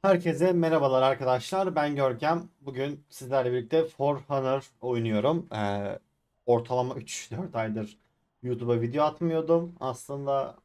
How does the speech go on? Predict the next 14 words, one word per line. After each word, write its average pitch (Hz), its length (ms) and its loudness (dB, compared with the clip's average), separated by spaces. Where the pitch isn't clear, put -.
bu 170 460 0
benim 123 400 -6
YouTube'a 147 580 -6
üç - 180 -16
dört 147 180 -4
ay 113 140 0
sonra 110 340 -6
geri 139 200 0
dönüp 117 180 -2
atacağım 127 360 -2
ilk 127 160 -14
video 110 200 -2
olacak, 104 360 -6
olacak. 120 460 -6